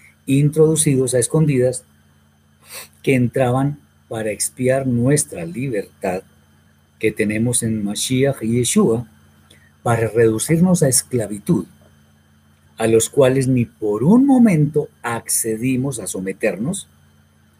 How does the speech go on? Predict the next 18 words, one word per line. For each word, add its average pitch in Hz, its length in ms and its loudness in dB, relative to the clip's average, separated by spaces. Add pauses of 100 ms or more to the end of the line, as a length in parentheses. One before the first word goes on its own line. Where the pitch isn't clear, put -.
(360)
para 120 280 0
que 123 120 -2
la 113 140 2
verdad 123 540 -2 (240)
del 107 320 -6
evangelio, 120 760 0 (280)
de - 80 -20
la - 100 -20
Masorá, 113 560 0 (920)
permaneciese 123 920 0 (100)
con 92 240 -6
vosotros. - 600 -12 (1120)
Pero 156 260 6
de 151 80 6
los 147 200 2
que 151 140 2
tenían 185 580 0
reputación 143 1120 -2